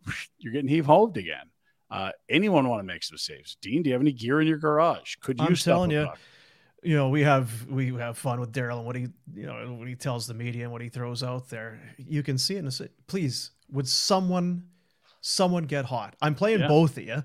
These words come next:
Speaker 2: You've
Speaker 1: Yeah.
Speaker 2: both had what equal, gotta be close to equal the number of starts in the last two,
Speaker 1: New Ye-,
Speaker 2: three, four
Speaker 1: probably
Speaker 2: weeks from,
Speaker 1: close.
Speaker 2: certainly from the All-Star break. The, just one of you.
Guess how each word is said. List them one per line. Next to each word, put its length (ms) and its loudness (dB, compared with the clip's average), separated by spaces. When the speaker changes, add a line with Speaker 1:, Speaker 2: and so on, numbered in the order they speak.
Speaker 2:
You've 220 2
Speaker 1:
Yeah. 120 6
Speaker 2:
both 140 2
had 300 2
what 260 -2
equal, 380 2
gotta 240 2
be 100 -2
close 280 0
to 120 -2
equal 240 0
the 120 4
number 280 0
of 80 -4
starts 460 0
in 80 -2
the 60 -2
last 280 0
two, 120 0
Speaker 1:
New 80 4
Ye-, 80 6
Speaker 2:
three, 240 -4
four 260 0
Speaker 1:
probably 180 2
Speaker 2:
weeks 220 -4
from, 160 -4
Speaker 1:
close. 320 -10
Speaker 2:
certainly 460 0
from 200 -8
the 80 -6
All-Star 460 -2
break. 320 -10
The, 200 -4
just 240 -4
one 240 -4
of 80 -6
you. 160 -6